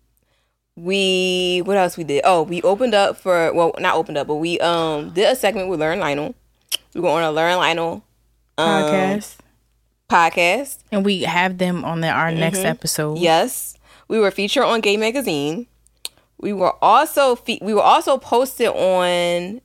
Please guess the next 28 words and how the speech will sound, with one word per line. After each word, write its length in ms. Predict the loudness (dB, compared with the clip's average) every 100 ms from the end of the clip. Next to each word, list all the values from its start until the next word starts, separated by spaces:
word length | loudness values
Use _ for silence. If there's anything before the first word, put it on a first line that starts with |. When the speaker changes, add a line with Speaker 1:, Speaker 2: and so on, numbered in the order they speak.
| -6
Speaker 1:
the 120 | -2
National 440 | 0 0 -2 -6
Birth 240 | -2 -2 -2
Equity 360 | -4 -4 -6 -6
page. 480 | -4 -4 -6 -8 -16 _ _ _ _ -18 _ _ _ _ 0
Um, 760 | 2 4 4 4 4 0 -6 -10 _ _ _
we 100 | -2
were 180 | 0 2
rated, 360 | 2 4 2
like, 180 | 2 2
one 220 | 2 0
of 60 | 2
the 40 |
best 240 | 2 0 2
self-love 420 | -2 0 -2 -2
podcasts. 800 | 0 0 0 0 -2 -4 -8 -16 _ _ _ _ -20 _ _ _
<sighs> 60 | -14 -12 -12 -20 _
Shall 180 | -2 2
I 60 | 2
go 320 | 2 4 4
on? 60 | 4
Is 200 | 2 0
it 80 | 0
more? 100 | 2 2 2 -2 -2
Am 80 |
I 80 | 0
missing 240 | 2 0 2
something? 360 | 0 2 0